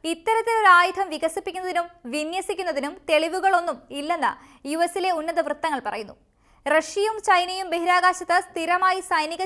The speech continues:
ശേഷി വികസിപ്പിച്ചുകൊണ്ടിരിക്കുകയാണെന്ന് വർഷങ്ങളായി യു എസ് ഉദ്യോഗസ്ഥരും ബഹിരാകാശ വിദഗ്ധരും മുന്നറിയിപ്പ് നൽകുന്നുണ്ട്. മിസൈലുകൾ ഉൾപ്പെടെ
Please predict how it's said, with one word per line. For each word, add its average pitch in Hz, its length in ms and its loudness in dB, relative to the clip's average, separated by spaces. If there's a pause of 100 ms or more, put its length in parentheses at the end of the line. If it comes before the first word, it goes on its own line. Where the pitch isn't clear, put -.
ശേഷി 359 220 -6 (100)
വികസിപ്പിച്ചുകൊണ്ടിരിക്കുകയാണെന്ന് 311 1200 -4 (420)
വർഷങ്ങളായി 359 680 4
യു 330 120 -6
എസ് 359 140 -6
ഉദ്യോഗസ്ഥരും 320 580 -4 (320)
ബഹിരാകാശ 370 600 2
വിദഗ്ധരും 320 420 -4 (120)
മുന്നറിയിപ്പ് 311 460 -4
നൽകുന്നുണ്ട്. 202 380 -8 (380)
മിസൈലുകൾ 415 600 6
ഉൾപ്പെടെ 370 300 2